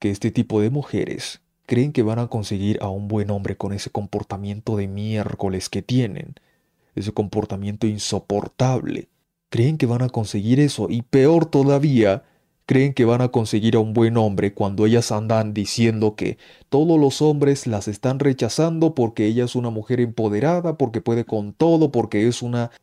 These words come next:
una chingona y este montón de cosas que dice. Creen que eso va a pasar, de que va a llegar un buen hombre a sus vidas,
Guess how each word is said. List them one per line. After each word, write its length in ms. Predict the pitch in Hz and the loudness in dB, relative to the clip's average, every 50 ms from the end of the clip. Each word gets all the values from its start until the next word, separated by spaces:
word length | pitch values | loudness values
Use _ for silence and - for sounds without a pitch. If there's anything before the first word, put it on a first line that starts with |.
| _ | _
una 240 | - 127 117 120 120 | -6 -6 -4 -4 -4
chingona 920 | 113 - - 113 107 104 104 104 107 110 131 165 180 175 165 156 151 143 135 | -4 -2 -2 -2 -2 -2 -4 -6 0 2 4 4 4 2 2 2 2 4 4
y 100 | 127 123 | 4 4
este 240 | 120 - - 123 | 2 2 0 -2
montón 340 | 110 107 104 101 - 117 117 | -2 -2 -4 -4 -4 -2 0
de 100 | 113 110 | 0 0
cosas 320 | - - 113 - - 104 - | 0 0 -2 -2 -4 -8 -8
que 140 | - 104 | -6 -4
dice. 480 | 98 110 107 104 - - - 87 - - _ _ _ _ _ _ | -4 -2 -2 -4 -4 -6 -8 -10 -10 -12 _ _ _ _ _ _
Creen 260 | - 117 139 165 180 | -2 -2 -2 -2 -2
que 220 | - - 123 120 | -4 -2 0 0
eso 200 | 139 - - 151 | 0 0 0 0
va 120 | 113 117 127 | 0 0 -2
a 60 | - | -2
pasar, 600 | - - - - - 127 156 190 180 - - _ _ _ _ _ - | -4 -4 -4 -4 -4 -2 -2 -4 -4 -6 -10 _ _ _ _ _ -10
de 120 | 120 113 | -8 -6
que 120 | - 120 | -4 -2
va 80 | 107 113 | -2 -2
a 60 | 127 | 0
llegar 280 | 127 135 123 120 123 131 | 0 0 0 0 0 -2
un 140 | 143 135 127 | -2 0 0
buen 160 | 131 123 127 | 0 0 0
hombre 180 | 131 123 120 | 0 0 0
a 60 | 117 - | 0 -2
sus 240 | - - - 101 | -4 -10 -14 -6
vidas, 500 | 101 123 151 190 196 160 - - - - | -2 0 0 2 2 0 0 0 -4 -12